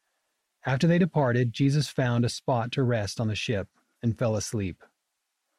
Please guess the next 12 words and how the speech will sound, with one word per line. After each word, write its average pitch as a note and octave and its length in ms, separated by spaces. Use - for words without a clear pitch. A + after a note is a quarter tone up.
Soon G3+ 360
the G3+ 100
skies C#3 420
darkened, G#2+ 640
and B2 100
there A#2 140
arose C#3 480
a B2+ 60
great C3+ 360
storm C3+ 400
of B2+ 140
wind, A2+ 500